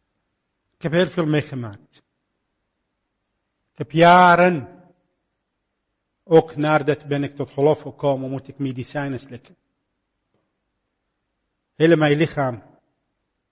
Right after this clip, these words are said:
draag ik pijn. In mijn botten, in mijn spieren,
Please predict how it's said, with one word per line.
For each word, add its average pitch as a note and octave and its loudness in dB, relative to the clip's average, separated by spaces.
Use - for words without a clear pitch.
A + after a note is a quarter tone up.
draag C3+ -6
ik - -20
pijn. C3 -8
In A#2+ -20
mijn A#2+ -14
botten, C#3+ -8
in B2+ -14
mijn A#2 -14
spieren, C#3+ -4